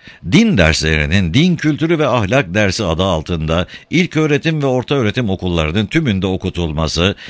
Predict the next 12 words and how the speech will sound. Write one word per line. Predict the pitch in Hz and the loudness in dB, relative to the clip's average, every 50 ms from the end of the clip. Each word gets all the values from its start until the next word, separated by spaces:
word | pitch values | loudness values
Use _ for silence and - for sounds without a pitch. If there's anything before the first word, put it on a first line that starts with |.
| - - - | -18 -4 0
ve | 120 156 143 | 2 2 4
imam | 156 156 165 165 156 | 4 2 2 2 2
hatip | 147 143 - 180 - | 0 0 -2 -2 -2
okulları | 160 147 - 131 123 110 107 117 135 | -4 -4 -2 -2 -2 -2 0 0 0
ile | 113 85 90 | 0 0 0
Kur'an | 87 - 107 113 104 104 123 135 | 0 0 -2 0 2 2 2 0
kurslarının | 127 - 92 92 80 82 85 78 78 98 110 | 0 -2 -4 -4 -2 -2 -2 0 0 0 0
çoğaltılması | - - 90 85 85 85 82 - 85 85 80 78 78 78 - - 90 90 85 - | 0 0 0 2 2 0 0 -2 -4 -4 -2 -2 -2 -2 -2 -2 -2 -4 -2 -2
çoktandır | - 139 143 143 - - 151 151 151 151 151 | -2 -2 -2 0 0 0 0 2 2 0 -2
olup | 120 - 127 127 135 135 - - | -2 -2 -2 0 0 -2 -2 -4
biten | 123 113 123 113 | -2 0 0 2
işlerdir. | 95 85 78 - 78 78 78 76 71 71 71 69 69 | 2 2 0 0 0 0 0 0 -2 -2 -4 -4 -6